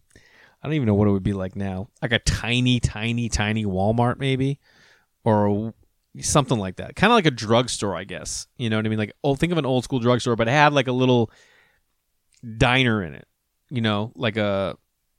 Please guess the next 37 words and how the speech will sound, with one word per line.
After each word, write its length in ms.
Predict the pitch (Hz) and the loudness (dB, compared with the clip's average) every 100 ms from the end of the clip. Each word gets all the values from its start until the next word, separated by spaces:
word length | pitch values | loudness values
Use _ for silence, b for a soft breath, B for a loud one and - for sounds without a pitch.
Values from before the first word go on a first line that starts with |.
| _ _ _ _ _ | _ _ _ _ _
what 160 | 127 196 | -2 0
would 140 | 214 | 0
they 100 | 156 | -4
call 360 | - - 104 110 | -6 -4 -4 -4
that? 240 | - - _ _ _ _ _ _ | -10 -16 _ _ _ _ _ _
They 80 | 139 | 4
had, 60 | 135 | 4
like, 120 | 135 | 4
a 60 | |
grill. 440 | 139 127 127 127 131 | 4 4 6 6 6
You 120 | 123 | 4
get, 180 | 120 127 | 2 0
like, 100 | 117 | 0
grilled 320 | 117 123 120 | 4 4 4
cheese 400 | - 123 120 110 | 2 2 4 2
and 120 | 120 | 0
hot 220 | 101 113 - | 0 0 2
dogs 360 | 117 117 107 | 4 4 2
and 160 | 113 107 | -2 2
burgers 460 | 113 117 117 110 | 4 4 4 2
and 120 | 107 101 | -2 -4
shakes. 480 | - 113 110 - - b b _ | 0 2 2 -2 -10 b b _
Think 280 | - 220 | 0 2
of 180 | 269 175 - | 2 -2 2
anything 440 | 156 185 170 180 | 4 4 2 0
you 100 | 160 | 2
would 100 | 143 | 0
see 160 | - 147 | 0 0
in 80 | 127 | 0
a 80 | 120 | 0
nineteen 420 | 123 120 131 113 | 0 0 -2 -4
fifties 460 | - 113 - 104 | -2 -2 -2 -4
movie. 420 | 104 104 104 123 - b _ - | 0 2 4 2 0 b _ 2
That's 200 | 113 - | 2 2
what 140 | 110 | -2
Woolworths 460 | 110 98 98 92 92 | 0 0 -2 -4 -6
was. 280 | 87 - | -8 -10